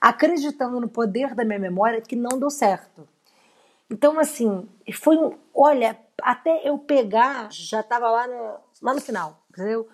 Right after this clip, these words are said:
Porque demorou bastante pra eu entender, porque eu não lembrava da primeira temporada. Mas eu lembro que eu acabei a primeira temporada com, "Ah, foda, quero mais, melhor série do mundo."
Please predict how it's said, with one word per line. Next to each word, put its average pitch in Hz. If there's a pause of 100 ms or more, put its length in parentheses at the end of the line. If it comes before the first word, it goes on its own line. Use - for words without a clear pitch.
(220)
Porque -
demorou 247
bastante 277
pra 254
eu 247
entender, 226 (340)
porque -
eu 254
não 254
lembrava 269
da 254
primeira 247
temporada. 185 (260)
Mas 202
eu 254
lembro 214
que 196
eu 190
acabei 185
a 202
primeira 175
temporada 170
com, 170
"Ah, - (260)
foda, 180
quero 175
mais, 165
melhor 170
série 175
do 175
mundo." 170